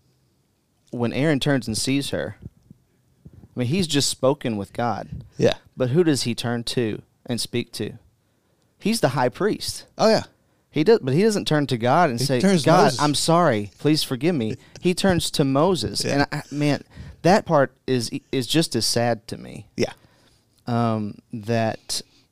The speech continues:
Speaker 1: you've got this people who continually, and it's not just Aaron. It, it, there's other instances that, as I was reading through here, I was like, "Man,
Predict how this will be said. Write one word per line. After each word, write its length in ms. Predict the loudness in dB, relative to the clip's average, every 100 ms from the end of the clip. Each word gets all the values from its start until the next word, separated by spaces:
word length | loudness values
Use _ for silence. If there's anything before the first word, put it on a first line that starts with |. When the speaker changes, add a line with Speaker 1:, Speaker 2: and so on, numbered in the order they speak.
| _
Speaker 1:
you've 400 | -20 -12 -12 -4
got 260 | 0 0 -2
this 180 | -6
people 600 | -4 -6 -6 -4 -2 -2 -8 _ _ _
who 360 | -4 -2 -2 -4 _ -14
continually, 840 | -6 -4 0 0 2 2 2 0 -2
and 160 | -6 -6
it's 240 | -6 -2
not 180 | 0 0
just 340 | -2 -2 -4 -4
Aaron. 440 | 0 0 0 -4 -10 _ _ _ _
It, 140 | -18 -8
it, 220 | -8 -4
there's 180 | -4 -2
other 200 | 2 2
instances 560 | 2 -2 -2 -4 -2 0
that, 160 | 0
as 160 | 0 -2
I 60 | 0
was 160 | 0
reading 180 | -2 -4
through 140 | -4 -2
here, 120 | -2
I 20 |
was 100 | -2
like, 240 | -6 -8 -14
"Man, 320 | -8 -6 -6